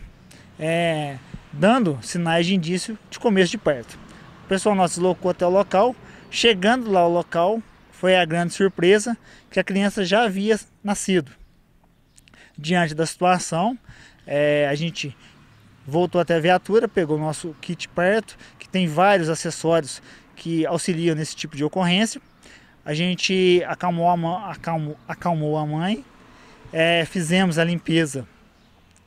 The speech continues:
da criança, fizemos o, o corte do cordão umbilical, é, aquecemos a, a mãe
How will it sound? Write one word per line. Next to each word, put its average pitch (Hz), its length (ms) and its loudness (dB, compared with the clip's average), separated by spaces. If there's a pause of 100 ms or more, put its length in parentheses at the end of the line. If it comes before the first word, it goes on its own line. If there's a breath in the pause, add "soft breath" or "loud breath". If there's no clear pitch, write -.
(120)
da 156 140 -4
criança, 185 600 2 (480 soft breath)
fizemos 165 880 -2 (340 soft breath)
o, 151 440 -4
o - 100 -8
corte 170 420 2
do 151 160 -10
cordão 151 360 -2
umbilical, 170 580 2 (840 soft breath)
é, 156 160 -2
aquecemos 175 800 0
a, 156 240 -8
a 151 480 -4
mãe 160 380 -2